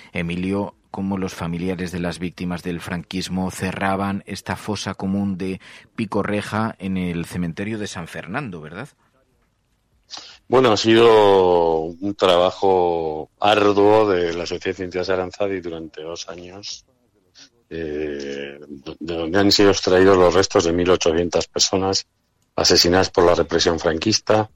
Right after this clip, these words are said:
Speaker 2: Eh, no me, a mí no me gusta cuando se informa hacer calificativos sobre el tamaño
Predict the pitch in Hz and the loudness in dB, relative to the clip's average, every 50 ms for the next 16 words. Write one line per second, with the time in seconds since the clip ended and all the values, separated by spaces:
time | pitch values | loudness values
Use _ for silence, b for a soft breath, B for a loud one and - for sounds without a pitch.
0 | _ _ _ B B B B _ _ _ - 101 98 92 92 95 90 87 - 101 | _ _ _ B B B B _ _ _ 0 2 4 4 4 2 0 -2 -2 -2
1 | 110 123 135 139 - - 117 113 127 143 147 147 143 131 131 147 - - - 127 | 0 2 2 2 2 2 0 0 0 0 0 0 0 0 0 -2 -2 -2 -2 0
2 | 113 107 101 101 95 107 101 95 - - 110 113 117 117 110 98 - 107 104 104 | 0 0 -2 -2 -2 -2 -4 -6 -2 -2 -2 -2 0 -2 -4 -2 -2 -2 -2 0
3 | 110 98 95 92 - - 90 - 90 90 - 98 101 107 104 - - 90 85 85 | -4 -4 -4 -6 -12 -16 -14 -12 -12 -12 -10 -8 -8 -8 -8 -8 -8 -10 -10 -12
4 | 80 _ - 82 85 92 95 95 95 98 95 95 95 | -16 _ -18 -16 -14 -14 -14 -14 -14 -14 -14 -14 -16